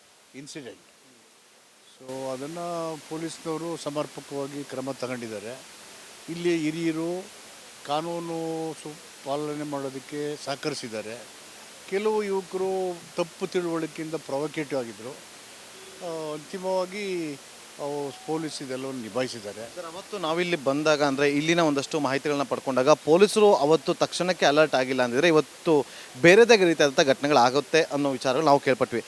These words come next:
Speaker 2: ಆದ್ರೆ, ಆ, ಸಚಿವ ಕೆ ಎನ್ ರಾಜಣ್ಣ ಅವರು ಸ್ವಲ್ಪ ಕಾಮನ್ ಸೆನ್ಸ್ ಇರಬೇಕಿತ್ತು ಪೊಲೀಸವ್ರಿಗೆ ಅನ್ನೋ ವಿಚಾರವನ್ನ ಕೂಡ ಪ್ರಸ್ತಾಪ ಮಾಡಿದ್ರು.
Speaker 1: ಆ,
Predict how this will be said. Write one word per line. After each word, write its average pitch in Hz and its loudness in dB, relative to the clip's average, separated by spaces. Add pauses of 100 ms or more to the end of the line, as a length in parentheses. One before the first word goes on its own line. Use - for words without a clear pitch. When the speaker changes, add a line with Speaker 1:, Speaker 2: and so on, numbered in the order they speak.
(260)
Speaker 2:
ಆದ್ರೆ, 226 10
ಆ, 156 6
ಸಚಿವ 214 -2
ಕೆ 202 -2
ಎನ್ 214 -2
ರಾಜಣ್ಣ 185 -2
ಅವರು 180 0
ಸ್ವಲ್ಪ 185 -2
ಕಾಮನ್ 214 0
ಸೆನ್ಸ್ 214 -4
ಇರಬೇಕಿತ್ತು 156 -4
ಪೊಲೀಸವ್ರಿಗೆ 135 -2
ಅನ್ನೋ 131 -2
ವಿಚಾರವನ್ನ 120 -4
ಕೂಡ 123 -6
ಪ್ರಸ್ತಾಪ 139 -2
ಮಾಡಿದ್ರು. 110 -4
Speaker 1:
ಆ, - -14